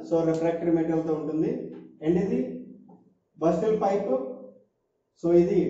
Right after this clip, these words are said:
టైర్స్ కి కనెక్ట్ చేసి ఉంటుంది. ఈ హీటెడ్ ఎయిర్ ఏదైతే ఉందో, దీని ద్వారా మనం లోపలికి పంపిస్తూ ఉంటాము. And ఇది టైర్స్, and ఇది ట్యాప్ హోల్. ఈ ట్యాప్ హోల్ నుంచి మనం ఈ మోల్టెన్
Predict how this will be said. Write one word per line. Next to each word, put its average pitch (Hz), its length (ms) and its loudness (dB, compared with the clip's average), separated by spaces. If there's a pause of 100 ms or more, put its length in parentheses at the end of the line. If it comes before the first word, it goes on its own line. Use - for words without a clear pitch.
టైర్స్ 196 380 4
కి 185 100 2 (100)
కనెక్ట్ 175 340 0
చేసి 180 220 2
ఉంటుంది. 175 300 2 (680)
ఈ 180 40 2 (220)
హీటెడ్ 208 400 2
ఎయిర్ 202 240 6
ఏదైతే 196 380 2
ఉందో, 185 140 0 (120)
దీని 180 240 8
ద్వారా 175 260 8
మనం - 160 2 (420)
లోపలికి 175 380 4
పంపిస్తూ 165 340 0 (100)
ఉంటాము. 160 300 0 (560)
And 170 100 4 (100)
ఇది 180 160 4 (320)
టైర్స్, 180 420 2 (640)
and 180 120 2 (100)
ఇది 254 120 0 (160)
ట్యాప్ 202 340 0
హోల్. 185 200 4 (160)
ఈ 180 40 8 (120)
ట్యాప్ 180 260 2
హోల్ 196 200 0
నుంచి 190 240 0
మనం 226 180 0 (500)
ఈ 165 40 6 (600)
మోల్టెన్ 196 420 4